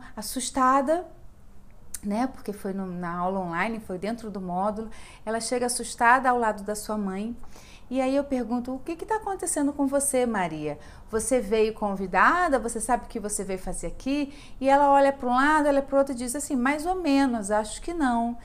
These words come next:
Então eu convido a mãe de Maria pra ficar um pouco mais próxima à câmera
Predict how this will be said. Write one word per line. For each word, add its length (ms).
Então 220
eu 60
convido 420
a 80
mãe 240
de 100
Maria 460
pra 180
ficar 280
um 60
pouco 260
mais 200
próxima 460
à 120
câmera 440